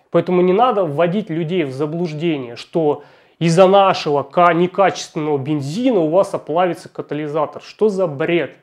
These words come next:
ребят? Катализаторы, как правило, оплавляются. Либо на очень запущенных автомобилях, когда идет перегрев выпускного тракта и достигают критических температур, которые в принципе не должны быть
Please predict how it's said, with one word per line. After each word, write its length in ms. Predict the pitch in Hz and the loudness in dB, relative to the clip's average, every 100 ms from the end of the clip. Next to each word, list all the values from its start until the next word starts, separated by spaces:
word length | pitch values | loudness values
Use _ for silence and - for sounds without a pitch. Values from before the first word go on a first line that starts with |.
| _ | _
ребят? 380 | 139 135 123 - _ _ _ _ | -10 -8 -8 -12 _ _ _ _
Катализаторы, 760 | - 143 165 160 247 262 175 143 | -6 -4 -4 2 2 2 -2 -4
как 220 | 143 - | -8 -6
правило, 460 | 156 147 131 127 - | -2 -2 -2 -6 -2
оплавляются. 960 | 175 170 156 151 151 156 139 127 - - _ | 0 0 -2 -4 0 0 0 -4 -16 -20 _
Либо 320 | 165 214 170 | 0 2 2
на 120 | 165 185 | 2 2
очень 480 | - 208 190 156 | 2 0 0 -4
запущенных 720 | 139 147 - 233 - 185 160 131 | -2 -4 -2 -4 -4 -4 -6 -8
автомобилях, 640 | - 143 147 139 151 131 - | -10 -8 -6 -6 -8 -8 -12
когда 400 | - 160 165 190 | -6 -2 2 2
идет 300 | 170 190 190 - | 2 0 -2 -2
перегрев 640 | 185 196 165 185 196 190 | 0 0 0 0 0 0
выпускного 640 | 151 139 165 - 175 156 | -4 -6 -10 -6 -6 -4
тракта 600 | 151 - 233 254 - 120 _ | -4 0 0 -2 -8 -14 _
и 260 | 151 175 170 | -2 0 0
достигают 640 | 151 165 175 151 220 - | -2 -6 -2 2 2 0
критических 720 | - 160 - 202 - - 156 | -4 -4 -4 -6 -6 -8 -8
температур, 680 | - 165 175 180 180 165 135 | -8 -4 -2 -2 -4 -6 -4
которые 340 | 170 202 185 | -4 -2 -2
в 120 | - | -2
принципе 440 | - 226 220 - 156 | -2 -2 -2 -8 -8
не 120 | 151 | -6
должны 460 | 151 156 151 175 135 | -4 -4 -2 -2 -2
быть 460 | 123 202 262 - | -2 0 0 -4